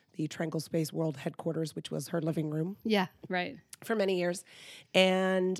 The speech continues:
Speaker 1: uh, asked her questions, and then went to the church at Sixteenth Street where she was holding classes.
Speaker 2: So she'd already moved from
Speaker 1: Her
Speaker 2: her
Speaker 1: living room.
Speaker 2: Uh-huh, uh-huh.
Speaker 1: Mm-hmm.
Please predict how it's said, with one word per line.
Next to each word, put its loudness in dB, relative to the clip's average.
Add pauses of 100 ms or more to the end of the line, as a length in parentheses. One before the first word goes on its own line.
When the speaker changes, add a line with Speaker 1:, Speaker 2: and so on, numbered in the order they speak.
(100)
Speaker 1:
uh, 0
asked 0
her -4
questions, -2
and -2
then 0
went -4
to -16
the -6
church -4
at -10
Sixteenth -6
Street -6
where -2
she -6
was -4
holding -6
classes. -8
Speaker 2:
So -2
she'd 2
already 6
moved 4
from 0
Speaker 1:
Her 6
Speaker 2:
her 8
Speaker 1:
living 6
room. 2
Speaker 2:
Uh-huh, -4
uh-huh. -8
Speaker 1:
Mm-hmm. 4